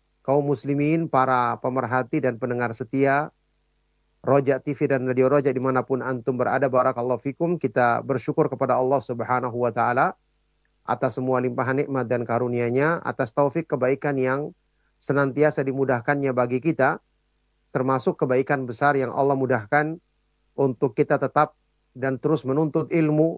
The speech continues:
mengkaji kitab-kitab para ulama, sebagaimana kajian rutin yang kita bawakan di kesempatan hari Kamis pagi ini, <clears throat> yaitu mengkaji kitab yang sangat bermanfaat, kitab Al-Fawaid, buah karya dari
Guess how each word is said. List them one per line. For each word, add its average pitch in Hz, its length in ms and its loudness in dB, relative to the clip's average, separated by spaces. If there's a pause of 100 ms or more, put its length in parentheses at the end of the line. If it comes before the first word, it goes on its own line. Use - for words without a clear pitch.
mengkaji 143 480 0
kitab-kitab 139 560 -2
para 131 240 0
ulama, 143 320 0 (720)
sebagaimana 127 480 0
kajian 131 480 0
rutin 139 320 0
yang 120 80 -2
kita 123 240 0
bawakan 123 480 2
di - 20 -2
kesempatan 127 720 -2 (800)
hari 131 240 2
Kamis 135 320 -2
pagi 127 400 0
ini, 170 240 0 (160)
<clears throat> - 280 -14
yaitu 123 200 0
mengkaji 135 560 0
kitab 135 320 -2
yang 127 160 -2
sangat 139 320 -2
bermanfaat, 127 560 -2
kitab 139 320 0
Al-Fawaid, 143 640 0 (960)
buah 139 240 4
karya 143 320 2
dari 131 480 0